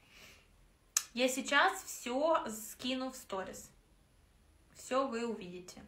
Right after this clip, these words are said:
и всё посмотрите. Если покраснение кожи от крема, можно использовать крем Авена увлажняющий? Наверное, ну, можно, я не знаю, но я не видела его состав. Но я думаю, что там всё очень базово,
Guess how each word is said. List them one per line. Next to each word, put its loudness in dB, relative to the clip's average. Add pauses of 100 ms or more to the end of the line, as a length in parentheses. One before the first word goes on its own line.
(500)
и -12
всё -8
посмотрите. -10 (920)
Если 2
покраснение 0
кожи 2
от -4
крема, -2
можно 0
использовать -4
крем -4
Авена -2
увлажняющий? -4 (140)
Наверное, 0
ну, 0
можно, -2
я 2
не -2
знаю, 0
но -2
я 2
не 2
видела 0
его -4
состав. 0 (500)
Но 0
я 2
думаю, 0
что -4
там 2
всё -4
очень 0
базово, 6